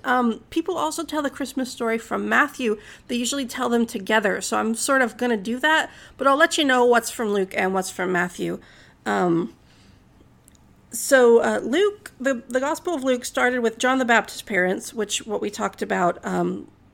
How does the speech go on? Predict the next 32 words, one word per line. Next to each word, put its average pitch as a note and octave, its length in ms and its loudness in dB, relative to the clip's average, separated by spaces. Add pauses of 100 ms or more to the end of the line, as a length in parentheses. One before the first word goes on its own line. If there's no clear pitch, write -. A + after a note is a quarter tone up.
last G3 300 0
week. F#3 240 -2 (400)
And B3+ 160 2
in C4 80 4
the C4 80 4
midst A#4+ 320 0
of G4 80 -4
all D4+ 140 4
that, C4 260 6
the C4+ 140 -4
angel C#4+ 340 0
Gabriel, A3+ 600 0
who B3+ 160 0
had A#3 80 2
also C#4+ 280 0
visited B3 420 -2
Zechariah, E4 640 0
if - 140 -4
you E4 80 -2
remember, E4 400 2 (320)
visits D4 320 -4
a C#4 60 -4
young A#3 260 2
woman A#3+ 240 2
who A#3+ 100 2
was G#3+ 160 -2
a G3+ 60 -2
virgin. G#3+ 460 0
Her A#3+ 180 -4
name A3 240 0
was C4 160 0
Mary. D4 500 2